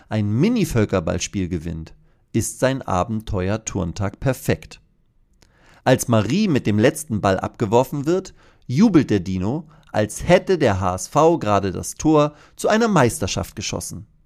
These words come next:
Anschließend klatschen alle Kinder fair miteinander ab und verabschieden sich von Maike und Jacques. Auf dem Heimweg ins Volksparkstadion muss Hermann immer wieder lachen, wenn er an Situationen beim Abenteuerturnen denkt.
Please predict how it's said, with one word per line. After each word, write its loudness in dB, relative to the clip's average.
Anschließend -2
klatschen -8
alle 0
Kinder -2
fair -2
miteinander -6
ab -8
und -4
verabschieden -4
sich -10
von -4
Maike -2
und -6
Jacques. -6
Auf 2
dem 0
Heimweg 2
ins -4
Volksparkstadion -2
muss -2
Hermann 4
immer 0
wieder 0
lachen, -2
wenn 2
er 2
an -2
Situationen -2
beim 0
Abenteuerturnen -2
denkt. -10